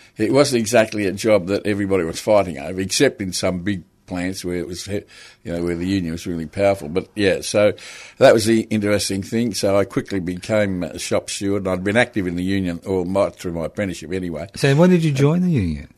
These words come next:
Speaker 1: In nineteen fifty-four, when I
Speaker 2: So when you took up your apprenticeship, you joined the union?
Speaker 1: And actually, the following year, nineteen fifty-five.
Speaker 2: And what union was that?
Speaker 1: The Amalgamated Engineering Union,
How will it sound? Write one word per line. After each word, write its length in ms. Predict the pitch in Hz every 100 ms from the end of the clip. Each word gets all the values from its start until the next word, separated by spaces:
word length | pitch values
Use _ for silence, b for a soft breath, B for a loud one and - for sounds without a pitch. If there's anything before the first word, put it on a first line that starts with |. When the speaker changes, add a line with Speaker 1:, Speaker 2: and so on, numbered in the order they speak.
| _ _ _
Speaker 1:
In 180 | 92 92
nineteen 340 | 107 110 98 90
fifty-four, 760 | 107 - 87 - 98 87 69
when 220 | 85 80
I 200 | 76 78 - _
Speaker 2:
So 140 | - 127
when 140 | 160
you 60 | 156
took 200 | 156 -
up 140 | 135
your 140 | 120 104
apprenticeship, 540 | - 127 123 139 123
you 60 | 101
joined 260 | 110 104
the 60 | 98
union? 320 | 92 90 80 B B
Speaker 1:
And 100 | 110
actually, 300 | 120 127 117
the 120 | 98 101
following 340 | 123 101 87
year, 140 | 76
nineteen 260 | 82 95 87
fifty-five. 580 | 98 - 71 - 98 131
Speaker 2:
And 100 | 123
what 140 | 139
union 380 | 117 110 107 101
was 140 | 101 95
that? 240 | 85 76 - -
Speaker 1:
The 140 | 98
Amalgamated 560 | 95 104 92 90 90 90
Engineering 480 | 90 90 90 82 76
Union, 280 | 64 71